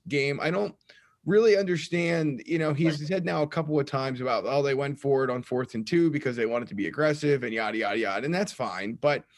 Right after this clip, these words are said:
Speaker 1: then why fair catch almost every single kick? I, I didn't understand that. But I'll be curious to see if they try and get that going against Maryland as well.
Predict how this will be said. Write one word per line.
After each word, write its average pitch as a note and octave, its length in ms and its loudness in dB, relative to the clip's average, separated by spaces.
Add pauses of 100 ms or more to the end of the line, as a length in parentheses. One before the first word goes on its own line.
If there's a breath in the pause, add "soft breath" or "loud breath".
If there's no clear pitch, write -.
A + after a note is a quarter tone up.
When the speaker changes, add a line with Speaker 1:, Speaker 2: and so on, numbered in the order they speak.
(260 soft breath)
Speaker 1:
then C#3+ 160 0
why E3 280 0
fair E3+ 320 0
catch E3 380 -2
almost C3+ 380 -2
every C#3 200 0
single B2 280 -4
kick? - 320 -2
I, F2 240 -2
I - 40 -4
didn't B2+ 240 -2
understand B2 540 -6
that. G#2 240 -4 (360 loud breath)
But D3 100 4
I'll E3 80 6
be F3 120 -2
curious E3 300 2
to C#3+ 80 -8
see C#3+ 160 2
if C#3+ 80 2
they C#3 100 2
try C3 200 -4
and C3 100 -4
get G#2 140 -4
that A2+ 320 -4
going G#2 260 -6
against F2+ 320 -8
Maryland F2+ 340 -6
as - 100 -10
well. - 280 -8